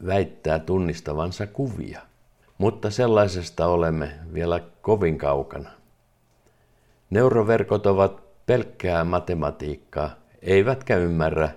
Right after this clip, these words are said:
kuvan sisällöstä mitään. Vertaavat sitä vain aiempien, aiempaan opetusaineistoon, siis siihen opetusaineistoon,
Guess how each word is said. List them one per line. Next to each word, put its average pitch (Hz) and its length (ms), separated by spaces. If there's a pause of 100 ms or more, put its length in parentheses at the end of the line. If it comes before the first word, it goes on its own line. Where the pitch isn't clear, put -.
(120)
kuvan 90 320
sisällöstä 73 840
mitään. - 560 (1000)
Vertaavat 90 640
sitä 80 380
vain 87 280 (420)
aiempien, 73 1080 (180)
aiempaan 82 680 (260)
opetusaineistoon, 73 1300 (540)
siis - 300
siihen 110 340
opetusaineistoon, 73 1300